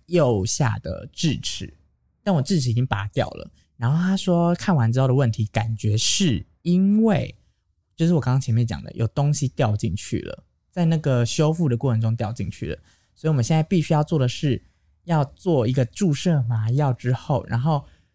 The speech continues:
用雷射先雷射掉深处的脏东西，然后再进去拿刮刀去把脏东西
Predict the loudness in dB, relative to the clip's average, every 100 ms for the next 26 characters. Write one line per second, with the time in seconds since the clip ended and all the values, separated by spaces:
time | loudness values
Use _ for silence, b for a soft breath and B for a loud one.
0 | b -4 0 2 4 4 2 0 0 2
1 | 2 2 2 2 2 2 0 0 2 2
2 | 2 -2 -4 0 2 2 2 2 2 0
3 | 2 2 2 2 2 2 2 -2 b -4
4 | 0 0 0 0 2 0 0 0 0 -2
5 | -6 _ -6 -2 -2 0 -2 -2 -2 -4
6 | -6 -4 -2 -2 -2